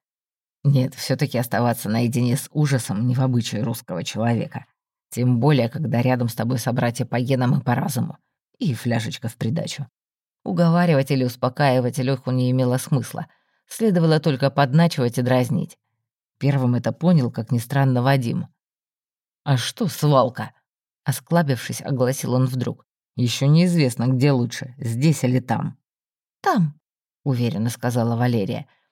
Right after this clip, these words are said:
«Здесь ничего нет, а там всего навалом». «Откуда сведения?» «Говорят». «Кто говорит?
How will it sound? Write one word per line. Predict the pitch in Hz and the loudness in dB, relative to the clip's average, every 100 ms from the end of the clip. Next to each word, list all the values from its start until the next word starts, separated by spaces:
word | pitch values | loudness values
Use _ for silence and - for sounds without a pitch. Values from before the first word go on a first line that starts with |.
| _ - | _ -8
«Здесь | 269 311 - | -4 -4 -6
ничего | 339 - 339 | -8 -8 -2
нет, | 294 220 240 _ _ - | 2 2 2 _ _ -10
а | 254 254 | -8 -4
там | 330 370 370 - | -4 -4 -8 -14
всего | - 262 311 | -4 0 2
навалом». | 277 196 208 202 208 _ _ _ _ _ _ _ _ - | 2 4 4 2 -2 _ _ _ _ _ _ _ _ -2
«Откуда | 127 - 135 117 | 0 0 -2 -2
сведения?» | 127 - 127 117 127 127 127 _ _ _ _ _ - | -2 0 0 2 2 0 -4 _ _ _ _ _ -12
«Говорят». | 311 359 381 330 175 147 _ _ _ _ _ _ - | -8 -2 0 2 2 0 _ _ _ _ _ _ -20
«Кто | - 175 117 | -2 0 2
говорит? | 120 123 117 113 | 0 2 0 -2